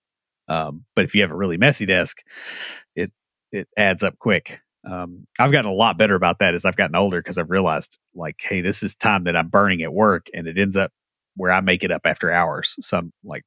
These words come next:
wasting my own time. Similarly, training on the correct things will pay off over time and make you more efficient.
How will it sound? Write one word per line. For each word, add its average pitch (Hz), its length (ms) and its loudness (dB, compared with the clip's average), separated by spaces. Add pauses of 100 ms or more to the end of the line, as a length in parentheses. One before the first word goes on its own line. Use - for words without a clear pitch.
(160)
wasting 90 380 -4
my 78 160 -10
own 71 80 -20
time. 78 300 -8 (1120)
Similarly, 113 600 4
training 104 680 2 (200)
on 110 260 2
the 107 120 -2
correct 101 400 0
things 95 640 0 (160)
will 101 260 0
pay 107 220 0
off 95 220 2
over 92 180 -2
time 104 380 0
and 90 100 -8
make 87 180 -6
you - 60 -12
more 85 160 -10
efficient. - 380 -2